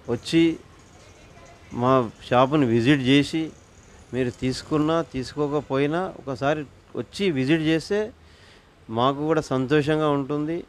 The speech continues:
ఏమైనా క్వాలిటీ పరంగా కానీ రేట్ ప్రైస్లో కానీ ఏమన్నా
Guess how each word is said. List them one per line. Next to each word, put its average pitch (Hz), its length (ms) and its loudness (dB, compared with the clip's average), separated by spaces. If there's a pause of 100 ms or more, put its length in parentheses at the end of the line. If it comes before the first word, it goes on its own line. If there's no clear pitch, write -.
(500)
ఏమైనా 131 200 -2
క్వాలిటీ 135 420 0
పరంగా 147 360 0
కానీ 143 400 -2
రేట్ 127 360 -2
ప్రైస్లో 139 440 2
కానీ 135 360 -4 (300)
ఏమన్నా 131 460 -4